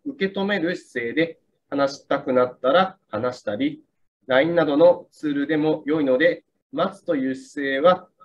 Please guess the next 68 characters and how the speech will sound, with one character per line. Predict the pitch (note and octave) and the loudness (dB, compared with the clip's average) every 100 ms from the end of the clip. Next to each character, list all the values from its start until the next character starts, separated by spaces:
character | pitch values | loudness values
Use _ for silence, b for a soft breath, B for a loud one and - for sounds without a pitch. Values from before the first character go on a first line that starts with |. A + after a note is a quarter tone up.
| _ | _
対 | - B2+ | 0 2
話 | B2+ | 2
の | B2+ | 0
姿 | B2 C3 A2+ | -4 -6 -6
勢 | |
と | A#2+ | -8
し | A2 | -10
て | - F3 - _ | -4 -4 -4 _
良 | D3+ G3 | 0 2
い | |
の | D#3 | 2
で | A2 | 0
し | - | -6
ょ | G#2+ | -8
う | F#2 | -8
か？ | F#2 - _ _ _ _ _ _ _ _ _ _ _ | -14 -16 _ _ _ _ _ _ _ _ _ _ _
二 | C3+ | -4
つ | C3+ C#3 | -2 -2
目、 | C#3 - _ | -4 -4 _
え | C3+ C3+ | 0 2
ー、 | C3 | 2
暴 | F#3+ G#3+ | -2 2
力 | F#3+ - | 0 2
の | C#3 B2+ | 2 2
と | B2+ | 2
こ | - B2 | -6 -4
ろ | B2 | -2
で | C3 C#3+ - _ _ _ | -2 -6 -8 _ _ _
避 | E3 | 0
難 | E3+ F#3+ | 0 0
先 | G3 G3+ | -2 -2
の | G3 | -4
確 | F#3+ G#3 G#3 E3 | -4 -6 -4 0
保 | B2+ | 2
が | D3+ C3 | 2 2
難 | B2+ - C3+ | -4 0 0
し | C3 D3+ | 0 -4
い | B2 | -4
場 | A#2 A#2 | -2 -4
合 | A#2 | 0
は | C#3 F3 - | 2 2 0
ど | - D#3 | -4 -2
の | C#3+ | 2
よ | C3 | 2
う | |
に | D#3 F3+ | 2 -4
対 | C#3 G#2+ | -6 -6
処 | - | -10
し | G#2+ | -14
た | - G3+ | -2 0
ら | B2+ - | 0 -2
良 | A#2 | -8
い | G2 | -6
で | G2 | -10
し | - | -14
ょ | |
う | - _ | -16 _
か？ | C3+ - _ _ _ _ _ | -8 -8 _ _ _ _ _
よ | G2+ | -18
ろ | G2 | -18
し | |
く | - | -8
お | G#2 | -8
願 | G2 F#2 | -6 -10
い | |
し | - | -10
ま | A#2+ | -14
す。 | - - _ | -14 -20 _